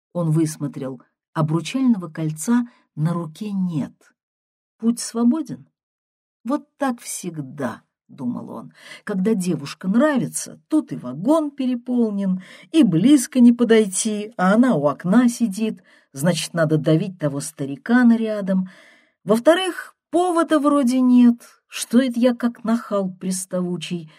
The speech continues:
сунусь с бухты-барахты? Позвольте представиться. Да и времени не хватит, всей поездки минут двадцать. В-третьих,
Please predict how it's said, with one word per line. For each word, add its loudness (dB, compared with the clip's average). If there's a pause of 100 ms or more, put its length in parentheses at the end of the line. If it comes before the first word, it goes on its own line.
(160)
сунусь -2
с -10
бухты-барахты? -2 (320)
Позвольте -4
представиться. -12 (460)
Да 0
и 6
времени -2
не 0
хватит, 0 (480)
всей -4
поездки -4
минут -8
двадцать. -14 (880)
В-третьих, -4